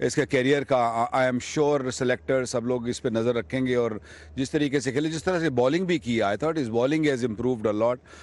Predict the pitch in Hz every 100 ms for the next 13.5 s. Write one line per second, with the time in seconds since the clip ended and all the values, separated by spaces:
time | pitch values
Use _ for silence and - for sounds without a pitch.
0 | - - - 127 127 123 127 135 147 170
1 | 156 143 151 127 131 151 143 156 147 135
2 | 123 113 107 110 113 113 117 120 120 -
3 | 143 160 135 123 135 143 131 123 123 123
4 | 127 131 117 110 - 101 90 98 98 101
5 | - - - - - 127 117 123 110 139
6 | 147 151 135 139 135 127 127 127 131 117
7 | 120 123 113 123 117 127 113 135 156 131
8 | 120 131 127 110 120 113 139 135 123 123
9 | 131 127 120 117 113 117 120 117 131 123
10 | 123 - - - - 160 165 196 180 175
11 | 139 139 135 127 117 107 110 107 98 120
12 | 120 135 127 117 - 123 123 131 156 143
13 | 131 127 131 135 131